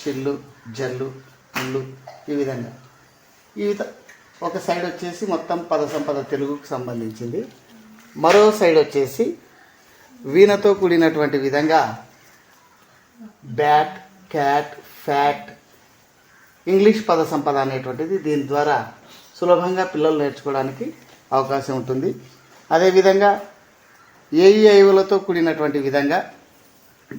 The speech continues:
బెట్, గెట్, జెట్,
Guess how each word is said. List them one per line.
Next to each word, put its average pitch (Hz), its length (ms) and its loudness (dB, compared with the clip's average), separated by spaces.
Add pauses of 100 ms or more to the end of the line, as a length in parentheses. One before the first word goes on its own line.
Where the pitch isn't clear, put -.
(140)
బెట్, 156 340 0 (1300)
గెట్, 160 300 0 (540)
జెట్, 160 300 0